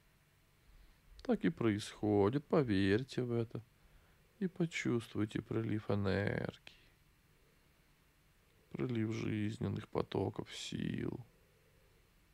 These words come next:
потоков счастья, любви, гармонии,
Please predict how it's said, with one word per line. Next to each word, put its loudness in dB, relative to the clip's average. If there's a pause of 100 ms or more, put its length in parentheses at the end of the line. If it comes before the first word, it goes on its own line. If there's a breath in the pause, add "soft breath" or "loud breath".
(1160)
потоков -6
счастья, -2
любви, -6
гармонии, -4